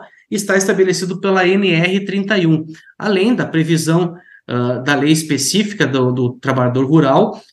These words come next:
e da própria C L T. Então, ah, ah, respondendo à, à questão da função social, do cumprimento da função social, então a própria Constituição estabelece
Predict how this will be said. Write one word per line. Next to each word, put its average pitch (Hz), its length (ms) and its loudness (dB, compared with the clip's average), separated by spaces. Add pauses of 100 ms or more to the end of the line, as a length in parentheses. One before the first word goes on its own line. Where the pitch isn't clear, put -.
(120)
e 165 80 0
da 180 100 2
própria 165 340 -2
C 180 120 -4
L 190 220 -4
T. 123 260 -4 (340)
Então, 185 420 -2
ah, 156 600 0
ah, - 20 -2
respondendo 160 480 0
à, 156 60 0
à 120 340 -10 (400)
questão 151 400 -2
da 156 140 2
função 160 420 0
social, 160 460 0
do 151 160 -2
cumprimento 160 580 2
da 135 120 -8
função 135 400 -6
social, 147 580 -6 (440)
então 165 260 0
a 165 100 2
própria 165 260 -2
Constituição 185 420 0
estabelece 196 760 0